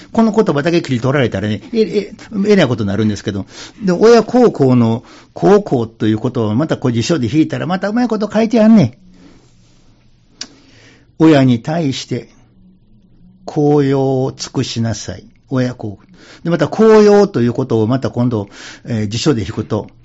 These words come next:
親に仕えて養いなさいという、そういうことが書いてあるんですね。まあ、孝行は、まあ、公の行いで書いてあるけど、孝養となったらね、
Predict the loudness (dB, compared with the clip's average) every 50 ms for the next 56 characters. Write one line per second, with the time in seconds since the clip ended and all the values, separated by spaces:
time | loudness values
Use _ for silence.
0 | _ _ _ _ _ _ _ _ _ _ _ _ _ _ 2 4 6 6 6 4
1 | 2 2 0 -2 -4 -8 -10 -6 -2 0 2 2 2 0 -4 -8 -10 -12 -12 -14
2 | -18 -20 _ _ _ _ _ _ -20 -20 _ -4 -2 0 0 0 0 0 0 0
3 | 2 2 0 0 0 0 0 -2 -4 -4 -8 -10 -10 -12 -14 -18 -20 -20 -20 -20
4 | -20 _ _ _ _ _ -20 -20 -20 -20 -20 -20 -20 _ -18 -6 0 2 4 6
5 | 6 6 4 4 4 4 2 2 -2 -6 -12 -20 _ _ -10 -8 -6 -2 -2 -2
6 | -2 -2 -4 -4 -4 -4 -4 -4 -4 -2 -2 -4 -6 -8 -8 -8 -6 -6 -8 -10
7 | _ _ _ _ _ _ _ _ _ _ _ _ _ _ _ _ _ _ _ _
8 | _ _ _ _ _ _ -12 -8 -6 -6 -4 0 2 4 4 4 2 2 2 2
9 | 4 4 4 2 0 -2 -6 -10 -18 -8 -4 -4 -4 -2 0 0 2 2 2 2
10 | 0 0 0 0 0 2 2 0 -2 -2 -4 -8 -8 -10 -10 -12 -12 -12 -6 -2
11 | 2 2 4 4 4 4 4 4 4 4 2 0 -2 -2 -4 -4 -6 -6 -6 -6
12 | -4 -4 -2 -2 -2 -4 -4 -6 -12